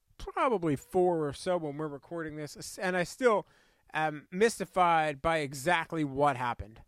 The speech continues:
Uh, I really, really am. And I want to get into first how the collapse kind of occurred, and we can get into everything else later. But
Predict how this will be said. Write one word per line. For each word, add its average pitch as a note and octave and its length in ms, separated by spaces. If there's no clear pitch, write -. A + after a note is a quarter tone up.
Uh, C#3+ 180
I D#3 100
really, F#3 480
really D3+ 340
am. C3 320
And E3+ 360
I F3 100
want A3 260
to A3+ 60
get G3 120
into G3 300
first - 720
how G#3+ 360
the G#3+ 140
collapse D3+ 720
kind D3+ 260
of C3 120
occurred, - 480
and C#3+ 560
we D3 140
can D3+ 120
get F3 180
into D#3+ 180
everything D3+ 360
else C3+ 200
later. B2 400
But D3 200